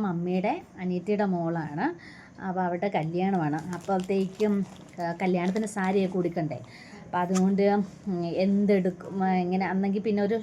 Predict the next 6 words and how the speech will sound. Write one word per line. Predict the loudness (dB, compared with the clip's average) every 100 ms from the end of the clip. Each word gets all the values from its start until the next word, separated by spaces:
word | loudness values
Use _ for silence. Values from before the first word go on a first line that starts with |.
| -6 -8 -4 0
ഷോപ്പിങ്ങിന് | 2 2 2 0 2
സാരി | 4 4 4
കണ്ടപ്പം | 2 0 6 4 4 -8 -18 -18 -4
സാരി | 0 2 4 2 4 4
വാങ്ങിക്കാമല്ലോ | 4 2 4 4 4
എന്നോർത്തു. | 4 2 0 0